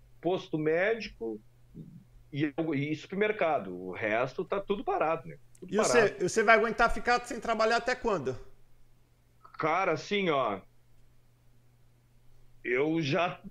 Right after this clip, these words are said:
Speaker 1: não tô aguentando mais, né? Mas tamo aqui, né? Fizemos uns ranchos, tamo com, com boia nós temos ainda, comida nós temos.
Speaker 2: Entendi.
Speaker 1: <laughs> Ainda por uns dias. Mas não vai aguentar muito tempo, né? Não vai aguentar.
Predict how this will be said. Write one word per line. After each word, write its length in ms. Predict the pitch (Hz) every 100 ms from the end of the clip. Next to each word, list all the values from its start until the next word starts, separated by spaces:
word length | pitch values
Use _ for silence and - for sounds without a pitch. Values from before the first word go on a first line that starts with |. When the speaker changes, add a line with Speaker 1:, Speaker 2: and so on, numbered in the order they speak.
| -
Speaker 1:
não 240 | 165 196
tô 140 | 190 208
aguentando 420 | 202 220 233 240
mais, 380 | 226 262 294 170
né? 180 | 165
Mas 560 | 160 160 165 151 117 - - - - -
tamo 240 | 135 135
aqui, 320 | 180 202 254 240
né? 220 | 139 131 135 -
Fizemos 400 | 135 147 185 175
uns 160 | 139 131
ranchos, 540 | 151 190 254 - 185
tamo 260 | - 160 156
com, 220 | 151 143
com 180 | 131 131 - - -
boia 440 | 127 170 220 269
nós 200 | 294 294
temos 240 | 285 285 269
ainda, 280 | 196 135
comida 340 | - 135 151 220
nós 180 | 240 240
temos. 360 | 202 143 110 -
Speaker 2:
Entendi. 580 | 143 143 165 165 143 127
Speaker 1:
<laughs> 40 | 120
Ainda 380 | 143 143 131 127
por 100 | 139
uns 240 | 165 113
dias. 300 | 123 139 107 - -
Mas 180 | 113 117
não 160 | 127 110
vai 140 | 123
aguentar 320 | 135 139 147
muito 200 | 165 180
tempo, 360 | 202 156 170 165
né? 160 | 92 76 78
Não 140 | 80
vai 180 | 85 110
aguentar. 380 | 135 95 85